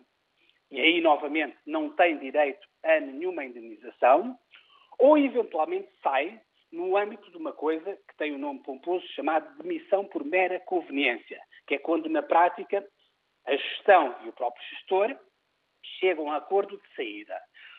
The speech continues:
Só que, se houver um acordo de saída no âmbito do Estatuto de Gestor Público, esta gestora não poderia receber quinhentos mil euros.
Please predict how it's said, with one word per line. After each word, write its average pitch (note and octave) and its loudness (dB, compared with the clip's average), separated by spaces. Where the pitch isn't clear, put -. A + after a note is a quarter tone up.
Só D4 6
que, C3+ -6
se D#4+ 0
houver A3 0
um G#3 -6
acordo A#3+ -6
de - -20
saída A#2 -4
no C#4 0
âmbito A#3+ -2
do E3+ -8
Estatuto A#3 -2
de D#3 -14
Gestor - 0
Público, C#3 -6
esta A#3+ 4
gestora D3 -2
não A3+ -6
poderia G#3 -2
receber G3+ -4
quinhentos G3+ -8
mil G#3+ -6
euros. D#3+ 2